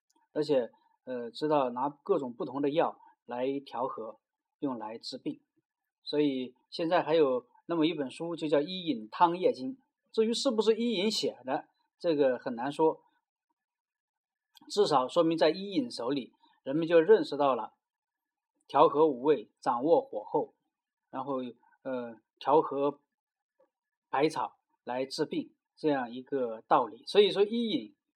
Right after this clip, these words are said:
也是一个圣人，他们不是君王，只不过是这种，呃，英雄豪杰。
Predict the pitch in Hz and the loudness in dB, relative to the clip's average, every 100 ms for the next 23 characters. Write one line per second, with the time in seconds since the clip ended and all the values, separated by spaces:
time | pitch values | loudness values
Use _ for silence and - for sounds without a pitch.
0 | _ 139 127 - 156 151 165 143 113 107 | _ -4 -4 -2 -2 0 2 2 0 -8
1 | _ - - 165 - _ _ _ _ _ | _ -8 -4 -4 -4 _ _ _ _ _
2 | _ _ _ _ _ - 180 185 147 165 | _ _ _ _ _ -4 -2 0 -2 -2
3 | 156 160 135 123 117 117 160 165 127 110 | 0 0 2 0 -2 -4 0 0 0 -4
4 | 131 - _ _ _ _ _ - 135 135 | -10 -18 _ _ _ _ _ -14 -6 -4
5 | 131 123 127 147 147 151 123 - _ _ | -4 -4 2 2 4 0 -2 -4 _ _
6 | _ 156 143 127 117 120 _ _ _ _ | _ -2 -2 -2 -6 -12 _ _ _ _
7 | - 127 120 113 - 165 165 151 123 123 | -8 -6 -6 -10 -6 -2 -2 -2 -6 -8
8 | 139 _ - 117 127 110 107 | -12 _ -10 -6 -6 -8 -16